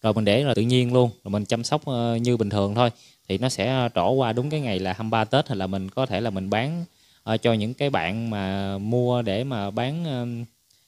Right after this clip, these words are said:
ông Táo về trời các bạn. Thì cái, ờ, thời điểm đó thì cái giá mà bông vạn thọ của mình các bạn nó rất là mắc luôn. Thì, ờ, một cây như vậy là, là nó tầm khoảng đâu là mười ngàn ha. Có thể là hơn nữa nha các bạn ha,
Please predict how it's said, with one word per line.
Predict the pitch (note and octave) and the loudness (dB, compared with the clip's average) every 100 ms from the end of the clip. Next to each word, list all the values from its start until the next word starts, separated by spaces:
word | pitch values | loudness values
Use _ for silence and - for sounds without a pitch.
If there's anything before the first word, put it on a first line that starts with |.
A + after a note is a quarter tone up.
| _ | _
ông | C3 A#2+ | -4 0
Táo | D3 | 2
về | D#3 | 2
trời | A2 G2+ G2+ | 4 6 4
các | A#2 D3+ | 2 -2
bạn. | G2+ G2+ A2+ | 0 0 0
Thì | - G#2 | -2 -2
cái, | G2+ D3 E3 | 0 -2 0
ờ, | C#3+ A#2+ | -2 -2
thời | A2 | -2
điểm | F#2+ F#2 C#3 | 0 0 0
đó | D#3+ | -2
thì | A#2+ G2+ | -2 -4
cái | C3 | -2
giá | C#3 C#3+ D#3+ | 0 0 0
mà | F#3 A2 | -2 -2
bông | G#2+ G#2+ | -2 -2
vạn | G2 | -6
thọ | - F#2 G#2 | -2 0 0
của | B2 | -2
mình | A#2+ G#2+ | -4 -6
các | - C#3 | -8 -6
bạn | A#2+ G#2 | -4 -4
nó | B2 | -2
rất | D#3 | -4
là | A#2 | -4
mắc | G#2+ C#3+ | -8 0
luôn. | C3+ B2+ - - - _ - | 2 2 0 -14 -20 _ 0
Thì, | G2+ | 2
ờ, | G#2 | 4
một | G#2 G2+ | 2 0
cây | B2 B2 | 2 2
như | B2 A2+ | 2 2
vậy | G2+ | 2
là, | A2+ A2 | 0 -2
là | F#2+ | -4
nó | A#2 | -4
tầm | B2 G2+ | -2 -4
khoảng | G2 G#2 | -2 -2
đâu | C3+ | 2
là | A#2+ G2+ | 2 4
mười | G#2+ G#2+ | 4 2
ngàn | G#2 A2 G2 | 2 0 0
ha. | A2 C#3 - _ _ | 0 0 -2 _ _
Có | C#3+ D3 | 4 6
thể | B2 | 4
là | C#3 | 0
hơn | A2+ B2 A#2+ | 2 2 2
nữa | A2 | 0
nha | D3 | 0
các | B2+ C#3 | -2 0
bạn | G2 G#2 | 0 2
ha, | C#3+ | 0